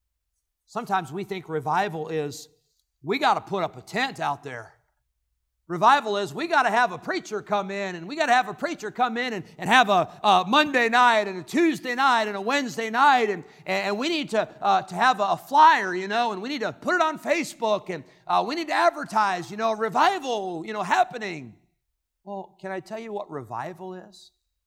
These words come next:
Revival is when God's people, us, when we just get back to obeying what God has told us to do. 'Cause think about this.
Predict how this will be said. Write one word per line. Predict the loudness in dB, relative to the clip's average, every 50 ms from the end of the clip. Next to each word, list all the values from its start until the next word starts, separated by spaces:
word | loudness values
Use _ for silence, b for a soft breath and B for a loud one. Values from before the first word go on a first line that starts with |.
| _ _ _ _ _ _ _ _ _ _ _ _ -20
Revival | -18 -12 -8 -6 -6 -6 -6 -8 -12 -12 -12
is | -14 -14 -16
when | -18 -18 -18 -18 -20 -20 _ _ _ _ _ _ _ _ _ _ _ _ _ _ -6
God's | -2 0 0 0 0 -2 -6 -16
people, | -16 -16 -16 -16 -16 -20 -12 -8
us, | -6 -4 -4 -6 -8 -12 -18 -20 -20 -20 -20 _ _ _ _ _ _ _ _ _ _ _ _ _ _ _ _ _ _
when | -16 -16 -16 -14 -14
we | -14 -14 -14
just | -14 -14 -14 -14 -16 _
get | -16 -16 -16 -14 -14
back | -12 -12 -12 -12 -14 _ -20 -18
to | -16 -14 -14
obeying | -14 -16 -18 -16 -16 -16 -14 -16 -16 -18 -18 -20 -20 -20 _ _ _ _ _ _ _ _ _
what | -18 -18 -18 _ _ -18
God | -14 -12 -10 -10 -10 -10 -12 -14 -18 -20 _ _ _ _ _ _ _
has | -20 -20 -20 -20 -20
told | _ -16 -16 -16 -16 -18
us | -20 -20 -20
to | _ _
do. | -20 -20 -20 -20 -20 _ _ _ _ _ _ _ _ _ _ _ _ _ _ _ _ _ _ _
'Cause | -14 -14 -12
think | -14 -16 -16 -16
about | -12 -8 -6 -6 -6 -6 -8
this. | -16 -20 -20 -20 -20 _ -20 _